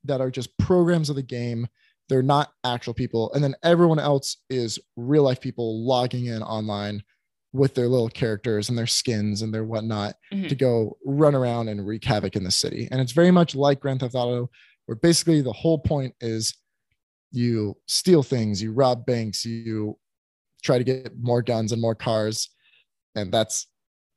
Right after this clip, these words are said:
Speaker 1: that's the point of the game.
Speaker 2: <laughs>
Speaker 1: It really is. And this movie focuses a lot on the possible depravity of interest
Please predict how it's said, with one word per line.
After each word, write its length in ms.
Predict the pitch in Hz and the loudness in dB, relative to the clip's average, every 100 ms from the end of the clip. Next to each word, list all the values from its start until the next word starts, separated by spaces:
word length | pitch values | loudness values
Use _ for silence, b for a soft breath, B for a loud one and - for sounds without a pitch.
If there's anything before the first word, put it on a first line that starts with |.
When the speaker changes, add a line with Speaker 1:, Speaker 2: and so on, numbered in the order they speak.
| _ _ | _ _
Speaker 1:
that's 240 | 143 156 - | 2 4 2
the 100 | 170 | 2
point 240 | 175 156 | 4 4
of 80 | 147 | 4
the 60 | |
game. 340 | 135 - - 285 | 0 -2 0 2
Speaker 2:
<laughs> 20 | |
Speaker 1:
It 100 | - | 4
really 360 | 156 160 160 151 | 4 6 6 6
is. 280 | 151 135 - - | 4 2 -2 -2
And 360 | 151 139 131 - B B B B | -2 0 -4 -8 B B B B
this 200 | 151 165 | 0 0
movie 220 | 160 170 156 | 4 2 4
focuses 380 | 175 165 160 139 | 2 0 -2 -4
a 60 | |
lot 280 | 151 139 139 - | -2 -2 -4 -4
on 180 | 131 127 | -6 -4
the 60 | 120 | -2
possible 460 | - 131 - 131 | 0 0 0 -4
depravity 720 | 120 127 - 123 113 113 110 - | -4 -4 2 2 2 -2 -6 -4
of 360 | 120 110 107 - _ _ _ _ _ _ | 0 0 -2 -8 _ _ _ _ _ _
interest 680 | 147 127 - 117 113 - | -2 -2 -2 -2 -2 -4